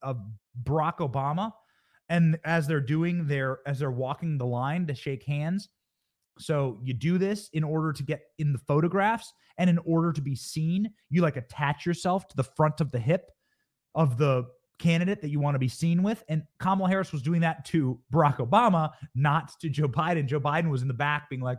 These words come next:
<gasps> "Barack, Barack, it, remember when we used to e-,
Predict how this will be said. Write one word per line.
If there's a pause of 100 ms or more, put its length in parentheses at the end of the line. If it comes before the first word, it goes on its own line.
<gasps>
"Barack, (2250)
Barack,
it, (360)
remember
when
we
used
to (420)
e-,